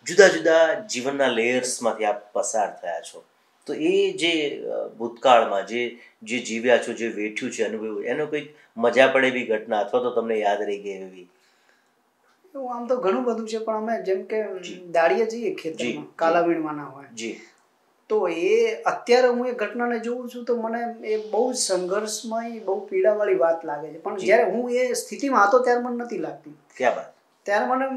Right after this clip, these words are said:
Speaker 2: અમે મજા લેતા હતી એ ઘટના. જેમ કે
Speaker 1: હમ.
Speaker 2: પેલું કાલા વીણવાના હોય તો કાલાનું પેલું હોય ને, ઠાલ્યું અણીદાર હોય. એટલે આખો દિવસ તમે વીણ વીણ કરો ને એટલે હાથ-, હાથમાં પેલા ટસિયા ફૂટી જાય લોહીના.
Speaker 1: જી.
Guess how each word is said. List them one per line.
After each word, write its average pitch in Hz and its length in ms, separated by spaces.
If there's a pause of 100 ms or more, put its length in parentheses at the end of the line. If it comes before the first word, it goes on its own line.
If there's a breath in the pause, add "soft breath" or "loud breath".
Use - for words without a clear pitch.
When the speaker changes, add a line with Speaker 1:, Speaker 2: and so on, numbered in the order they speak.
(540)
Speaker 2:
અમે 226 160
મજા 247 280
લેતા 214 240
હતી 175 120
એ 160 60
ઘટના. 170 280
જેમ 170 240
કે 196 100
Speaker 1:
હમ. 190 60
Speaker 2:
પેલું 185 360
કાલા 160 260
વીણવાના 190 440
હોય 180 200
તો 170 480
કાલાનું 180 500
પેલું 190 220
હોય 240 120
ને, 208 120
ઠાલ્યું 170 540
અણીદાર 165 340
હોય. 151 100
એટલે 151 120
આખો 156 320
દિવસ 226 280
તમે 202 280
વીણ 208 140
વીણ 226 140
કરો 254 260
ને 202 80
એટલે 185 140
હાથ-, 165 340
હાથમાં 185 360
પેલા 240 120
ટસિયા 190 400
ફૂટી 156 260
જાય 151 140
લોહીના. 147 260
Speaker 1:
જી. 113 280